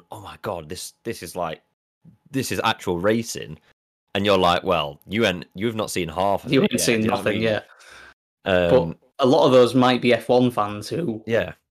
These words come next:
Speaker 2: to them, that would be, you know, a really, really good race.
Speaker 1: Yeah. I mean, I know a lot of F one fans and seen people on Twitter, to be fair, and they've kind of,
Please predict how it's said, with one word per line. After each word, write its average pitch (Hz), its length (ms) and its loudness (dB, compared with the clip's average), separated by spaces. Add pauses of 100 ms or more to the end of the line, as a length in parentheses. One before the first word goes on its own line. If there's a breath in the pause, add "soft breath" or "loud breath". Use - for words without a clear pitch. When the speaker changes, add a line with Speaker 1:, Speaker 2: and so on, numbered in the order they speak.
(160)
Speaker 2:
to 123 140 2
them, 117 320 4
that 123 180 0
would 117 180 0
be, 110 420 -2 (500)
you 131 140 -4
know, 117 140 0
a 117 40 -2
really, 117 320 4
really 113 240 2
good 110 180 -2
race. 117 500 0 (480)
Speaker 1:
Yeah. - 220 -10 (600)
I 113 80 -4
mean, 139 140 2
I 175 80 4
know 175 180 4
a 127 40 4
lot 123 200 2
of 90 60 0
F 87 180 -2
one 87 200 -2
fans 82 360 -4
and 90 140 -8
seen 101 300 -6
people 92 380 -4
on 87 280 -4
Twitter, 80 560 -2
to 82 100 -18
be 82 80 -12
fair, 85 320 0
and 82 140 -6
they've 87 220 -2
kind 92 260 -2
of, - 240 -8